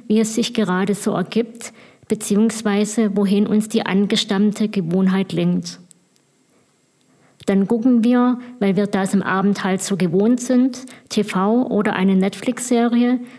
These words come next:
anstatt ein wertvolles Buch zu lesen oder uns für die Themen zu interessieren, die unseren Partner oder unsere Partnerin gerade bewegen.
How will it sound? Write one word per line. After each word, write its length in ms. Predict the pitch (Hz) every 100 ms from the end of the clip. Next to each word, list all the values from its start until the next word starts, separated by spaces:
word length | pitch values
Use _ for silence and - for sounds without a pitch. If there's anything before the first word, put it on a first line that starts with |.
| -
anstatt 440 | 202 202 214 208
ein 220 | - 202 180
wertvolles 500 | 202 208 214 226 226
Buch 240 | 214 208
zu 180 | - 254
lesen 540 | 220 233 233 262 262 - - -
oder 300 | - 208 233
uns 260 | 175 220 214
für 180 | - 214
die 140 | 214
Themen 400 | 214 208 208 220
zu 120 | 220
interessieren, 840 | 214 214 - 202 - 214 208 214 214 - - -
die 40 |
unseren 420 | 202 208 202 196 185
Partner 680 | - 190 208 226 214 202
oder 160 | 190 202
unsere 320 | 190 196 -
Partnerin 640 | 208 175 - 208 190 202 190
gerade 400 | 196 180 185 196
bewegen. 680 | 202 175 175 175 175 170